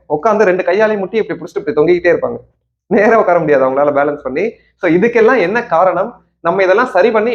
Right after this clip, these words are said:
எப்படி எந்த வித பிரச்சனையும் இல்லாம ரிலாக்ஸா தரையில உட்காரலாம் அப்படின்றத அந்த வீடியோல நான் டீடைலா சொல்ல போறேன். நீங்களும் தரையில உட்கார்றதுக்கு ரொம்ப ஆர்வமா இருக்கீங்க அப்படின்னா அந்த வீடியோவை கண்டினியூவா பாருங்க. இந்த வீடியோ உங்களுக்கு சொல்லிக்கிட்டு இருக்கேன் நான் பிசியோதெரபிஸ்ட் அரவிந்த்.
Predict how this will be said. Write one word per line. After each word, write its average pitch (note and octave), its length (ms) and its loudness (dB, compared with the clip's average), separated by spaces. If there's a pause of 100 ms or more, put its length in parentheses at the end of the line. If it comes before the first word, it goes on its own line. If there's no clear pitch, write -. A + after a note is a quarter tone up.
எப்படி G#3 180 -4 (140)
எந்த G3+ 200 -2
வித F#3+ 200 0
பிரச்சனையும் F#3 340 -2
இல்லாம D3+ 300 0
ரிலாக்ஸா F#3+ 440 0
தரையில E3 300 2
உட்காரலாம் E3+ 460 -2
அப்படின்றத E3+ 440 -4
அந்த D3+ 140 -4
வீடியோல E3 300 -2
நான் B2+ 120 -8
டீடைலா F3 360 -2
சொல்ல D3 160 -2
போறேன். E3 200 2 (200)
நீங்களும் A#3+ 440 4
தரையில A3 280 2
உட்கார்றதுக்கு F3+ 400 0
ரொம்ப F#3 180 0
ஆர்வமா F3+ 260 0
இருக்கீங்க D#3+ 240 -8
அப்படின்னா D3+ 240 -8
அந்த D#3 140 -8
வீடியோவை F3 260 -4
கண்டினியூவா E3 380 -4
பாருங்க. D#3 260 -2
இந்த E3+ 140 -6
வீடியோ F#3+ 240 4
உங்களுக்கு D3+ 260 -4
சொல்லிக்கிட்டு D#3+ 280 -10
இருக்கேன் C#3 240 -6
நான் G3 180 0
பிசியோதெரபிஸ்ட் D3 540 -6
அரவிந்த். G3+ 280 -2